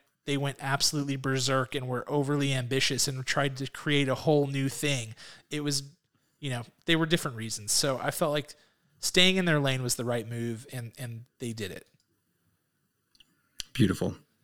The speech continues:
Speaker 2: Beautiful.
Speaker 1: All right,
Speaker 2: Beautiful.
Speaker 1: Kirk, what you got?
Speaker 2: My showstopper is, um, uh, which also might show up in my director's shoes here shortly. It's, uh, the,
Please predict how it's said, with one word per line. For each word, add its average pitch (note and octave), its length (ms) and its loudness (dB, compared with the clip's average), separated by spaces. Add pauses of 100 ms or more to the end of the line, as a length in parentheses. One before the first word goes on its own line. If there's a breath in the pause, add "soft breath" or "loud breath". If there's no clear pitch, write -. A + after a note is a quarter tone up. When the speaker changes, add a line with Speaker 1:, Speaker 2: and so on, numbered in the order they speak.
(160)
Speaker 2:
Beautiful. G#2+ 600 4
Speaker 1:
All D3 60 2
right, D#3+ 140 8
Speaker 2:
Beautiful. E3+ 280 6
Speaker 1:
Kirk, - 80 -4
what E3 180 4
you E3 80 0
got? C3 280 2 (760 soft breath)
Speaker 2:
My G#2+ 80 4
showstopper A2 760 6 (340 loud breath)
is, A#2+ 360 6
um, G#2 640 6
uh, A#2+ 220 4
which D3 180 6
also D#4+ 260 4
might G4+ 200 2
show D4+ 200 6
up D4 100 4
in C4 80 10
my B3 160 10
director's G3+ 480 4
shoes F#3+ 640 6
here C#3 240 6
shortly. A2+ 460 4
It's, - 360 0
uh, A2 400 4
the, G#2 720 4